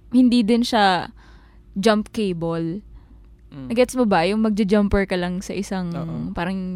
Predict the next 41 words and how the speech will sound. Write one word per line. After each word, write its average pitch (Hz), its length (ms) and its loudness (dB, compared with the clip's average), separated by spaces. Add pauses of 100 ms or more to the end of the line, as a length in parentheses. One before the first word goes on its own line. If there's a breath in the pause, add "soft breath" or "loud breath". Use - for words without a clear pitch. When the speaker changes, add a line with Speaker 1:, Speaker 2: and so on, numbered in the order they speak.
(180)
Speaker 2:
Parang 151 180 -6
hindi 151 120 -6
siya 135 120 -8
legit 127 340 -10
talaga 123 340 -10
na 120 180 -8
Speaker 1:
Oo, 196 380 4
kasi 285 280 0
Speaker 2:
stable 254 220 0
Speaker 1:
maganda 330 340 6
Speaker 2:
source. 339 80 8
Speaker 1:
rin 330 140 2
na 311 100 6 (160)
stable 254 440 4
source 226 260 0
din 220 180 0
yung 214 140 -2 (100)
pagkukunan 196 720 -6
mo. 156 160 -8
Kasi 247 240 -6
Speaker 2:
Mm. - 40 -18
Speaker 1:
kung 262 220 -2
ano, 220 280 -2
kung 226 200 -6
ephemeral 208 960 0 (180 soft breath)
sources 202 540 -4
lang 185 220 -6
din 170 160 -6
naman, 156 380 -6
edi 339 380 2
wag 320 200 -2
na 226 160 2
lang 175 260 -4
din. 165 220 -6
Kasi - 180 -8
at 220 160 -4
the 220 80 -2
end 214 160 2
of 196 140 -2
the 190 80 2
day, 165 340 -4